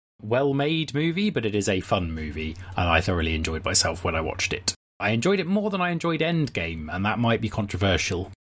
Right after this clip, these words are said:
Endgame's plot fundamentally made no sense to me, and no one else seems to have this problem, which is weird given the number of people had a problem that Last Jedi had a hyperspace jump in it. But, like, I don't know, the time travel in Endgame was just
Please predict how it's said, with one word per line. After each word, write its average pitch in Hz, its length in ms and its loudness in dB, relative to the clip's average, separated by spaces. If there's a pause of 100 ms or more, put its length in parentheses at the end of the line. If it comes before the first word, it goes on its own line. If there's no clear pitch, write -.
(200)
Endgame's 156 380 4
plot 160 240 -2
fundamentally 131 600 0
made 117 220 -2
no 117 180 2
sense 110 420 0
to - 100 -4
me, 85 380 -6 (340)
and 104 160 0
no 117 140 4
one 113 180 4
else 107 180 0
seems 113 260 -4
to 120 60 0
have 135 240 4
this 107 160 0
problem, 90 580 0 (200)
which 156 160 2
is 180 140 0
weird 202 420 2
given 135 240 0
the 135 60 2
number 131 160 0
of 127 80 -2
people 127 180 -2
had 120 140 2
a - 40 0
problem 117 440 0
that 123 100 -2
Last 120 240 0
Jedi 110 240 2
had 104 140 2
a 92 40 2
hyperspace 98 460 2
jump 85 300 -2
in 80 80 -2
it. 90 180 0 (300)
But, 117 160 4
like, 117 400 4 (420)
I 131 140 4
don't 135 100 4
know, 123 180 2
the 104 120 -4
time 147 240 0
travel 117 240 0
in 123 200 2
Endgame 101 280 0
was 92 100 -2
just - 260 2